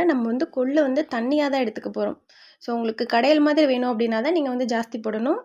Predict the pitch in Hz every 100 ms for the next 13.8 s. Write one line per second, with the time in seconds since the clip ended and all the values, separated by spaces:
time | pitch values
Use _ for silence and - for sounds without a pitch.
0 | 220 220 269 302 - 403 254 226 220 269
1 | 277 233 214 - _ _ _ _ _ _
2 | _ _ _ _ _ _ _ - 233 226
3 | 214 220 233 247 262 262 220 233 240 226
4 | 220 214 - 381 - 240 220 208 208 214
5 | 214 214 262 339 _ _ 233 226 226 220
6 | 311 - _ _ _ 247 - 339 269 349
7 | 320 254 302 427 - 233 226 220 262 339
8 | 285 311 311 254 233 202 196 202 196 -
9 | _ _ _ _ _ - 254 269 285 269
10 | 247 240 294 247 226 269 262 247 247 247
11 | 226 220 214 285 415 _ _ _ _ _
12 | 208 - 339 294 262 233 285 330 262 247
13 | 247 233 214 247 226 214 208